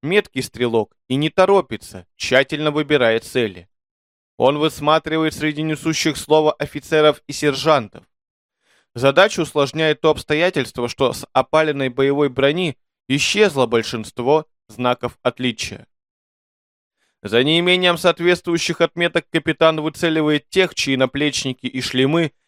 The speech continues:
сильнее всего изуродованы, обладателей наибольшего количества шрамов или тех, кому,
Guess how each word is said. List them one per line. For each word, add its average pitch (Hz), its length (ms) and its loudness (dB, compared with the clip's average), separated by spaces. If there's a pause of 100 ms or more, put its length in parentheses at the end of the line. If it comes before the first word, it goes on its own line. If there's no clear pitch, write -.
(120)
сильнее 185 520 2
всего 196 440 4
изуродованы, 117 800 -2 (460)
обладателей 139 760 2
наибольшего 147 680 0
количества 147 640 -2
шрамов 160 560 2
или 151 200 -4
тех, 185 360 -4 (200)
кому, 123 380 0